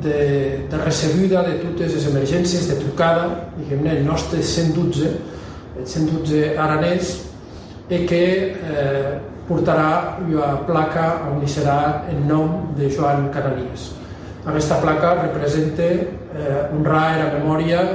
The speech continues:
d'una persona que ha dedicat molts anys de la seva vida a, a l'àmbit dels pompiers i les emergències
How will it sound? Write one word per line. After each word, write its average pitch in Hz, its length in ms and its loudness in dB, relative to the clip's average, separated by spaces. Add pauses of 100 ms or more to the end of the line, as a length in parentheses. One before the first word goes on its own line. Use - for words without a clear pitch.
(140)
d'una 139 240 0
persona 185 400 0
que 156 80 0
ha 139 60 2
dedicat 143 420 0
molts 190 320 2
anys 143 340 0
de 135 100 -4
la - 60 -6
seva 156 200 -2
vida 147 260 2 (640)
a, 139 640 0
a 147 60 0
l'àmbit 156 340 2
dels 151 140 -2
pompiers 156 500 0
i 143 140 2
les 143 100 0
emergències 160 720 2